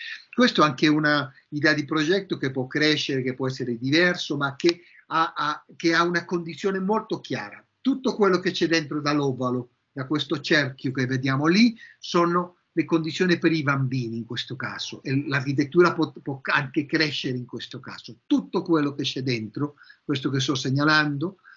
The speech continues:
è qu-, tutta l'architettura per i bambini. In questo caso non spiegherò perché la forma dello spazio è così, soltanto di maniera molto più generale, ma ri-, riuscirò a far vedere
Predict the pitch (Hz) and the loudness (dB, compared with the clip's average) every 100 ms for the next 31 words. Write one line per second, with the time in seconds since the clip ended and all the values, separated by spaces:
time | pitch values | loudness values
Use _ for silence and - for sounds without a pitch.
0 | _ _ - 180 214 - 262 247 247 196 | _ _ -2 -2 -2 -6 -4 0 0 0
1 | 180 185 185 240 214 196 170 147 139 123 | 0 -2 -2 -2 -2 0 2 0 -2 -4
2 | 113 127 160 - 175 185 175 156 156 - | -4 -4 -4 -2 0 2 2 2 2 2
3 | 170 143 151 170 151 131 - 131 131 160 | 2 6 6 6 4 -4 -4 -4 -2 -2
4 | 151 143 131 127 127 156 135 - 127 135 | 0 -2 -2 -4 -4 -4 -4 -6 -4 -2
5 | 151 165 - - _ _ - 135 120 147 | -2 -4 -8 -20 _ _ -8 -8 0 0
6 | 139 131 127 131 131 131 135 131 127 139 | 2 2 2 2 2 2 0 -2 -6 0
7 | 123 117 127 131 143 156 160 170 208 _ | 2 2 2 4 4 4 2 -2 -6 _
8 | _ _ 165 196 202 180 - 165 202 202 | _ _ 2 2 0 -6 -10 -6 -4 -2
9 | 240 202 185 185 - 175 160 170 147 131 | -2 0 2 0 0 0 2 2 4 4
10 | 131 147 135 | 2 -2 -8